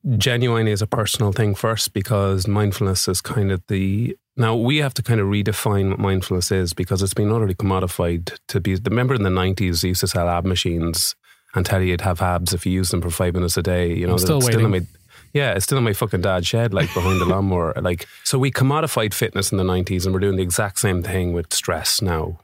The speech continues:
Speaker 1: We've commodified stress. We, what we've done is we've kind of rallied the troops and the population of the world so, to be so fucking stressful and so highly strung. And now we're going, "We have just the thing to chill you out."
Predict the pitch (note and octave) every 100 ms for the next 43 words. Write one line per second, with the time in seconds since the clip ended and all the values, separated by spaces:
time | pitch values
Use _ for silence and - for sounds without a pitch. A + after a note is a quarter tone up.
0 | - F#2 - G2+ G2 F#2+ - F2 E2+ -
1 | F2 E2 - G2 F#2 G#2 G#2+ F#2 A#2 A#2
2 | G#2+ F2 F#2+ - G2 F2+ F2 F#2 G#2 G#2+
3 | F#2 - - F2 E2 - F2 F2 F#2 F2
4 | F2+ E2+ - F2 F2 F2+ E2+ E2 - G2+
5 | A#2 - - F2 - A2 - A#2+ - A#2+
6 | - G#2 - G#2 F#2 - G2+ F#2+ F#2+ F2+
7 | - F#2 - A2+ - - - - - -
8 | F#2+ G#2 G2 F#2 F2+ E2 - _ - F2
9 | F#2+ F2+ D#2+ F#2+ F2+ - E2+ F2+ F2 E2+
10 | E2+ E2 E2+ F2